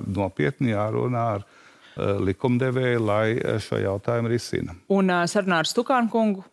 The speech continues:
Speaker 2: jums arī palika šāda sajūta?
Speaker 1: Nu, eh, prokuratūra, kā sakot, tur, eh, bija otrajā plānā, eh, bet, nu, katrā ziņā arī
Speaker 2: Pamatoti otrajā plānā?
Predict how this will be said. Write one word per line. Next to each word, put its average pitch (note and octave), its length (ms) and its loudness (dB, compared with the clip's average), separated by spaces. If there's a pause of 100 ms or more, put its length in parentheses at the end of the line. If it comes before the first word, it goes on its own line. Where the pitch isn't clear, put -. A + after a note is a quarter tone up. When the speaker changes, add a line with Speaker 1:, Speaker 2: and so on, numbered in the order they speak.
Speaker 2:
jums F3 180 0
arī G3+ 180 0
palika D#4 320 0
šāda C#4+ 280 -2
sajūta? B3 360 -2 (1080)
Speaker 1:
Nu, - 240 2
eh, F2 280 -2 (160)
prokuratūra, C#3 920 2 (140)
kā C3+ 160 0
sakot, C3 440 0
tur, C3+ 200 2
eh, A#2 680 -2
bija A2+ 520 2 (120)
otrajā D3 520 2
plānā, C#3 500 2 (480)
eh, A#2 60 0
bet, A#2 260 -2
nu, C#3+ 320 0 (320)
katrā B2 340 0
ziņā A#2+ 400 2
arī D3 320 4
Speaker 2:
Pamatoti E4+ 380 2 (580)
otrajā F#3 460 0
plānā? F3 400 0